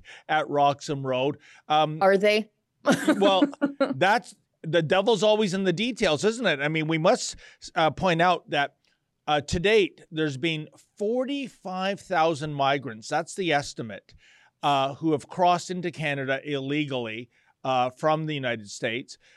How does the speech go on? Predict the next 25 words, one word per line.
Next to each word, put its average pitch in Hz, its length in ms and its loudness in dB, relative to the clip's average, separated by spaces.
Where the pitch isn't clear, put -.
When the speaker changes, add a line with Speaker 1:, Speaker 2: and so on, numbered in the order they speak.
Speaker 1:
Uh, 147 220 6
Speaker 2:
Since 131 220 0
Speaker 1:
the 143 100 2
Speaker 2:
when? 131 120 4
Speaker 1:
vast 196 300 0
majority 160 800 0
are 143 320 4
economic 156 840 -4
migrants. 127 720 -4
It 214 120 6
is 214 300 0
absolutely 233 800 -2
the 165 120 -2
most 175 420 -2
unfair 196 760 0
thing 156 380 -6
that's 139 240 -6
ever 139 180 -4
happened, 139 360 -2
because 143 340 -2
all 254 540 6
those 202 460 0
immigrants 165 640 -6
that 156 200 2
are 156 140 -2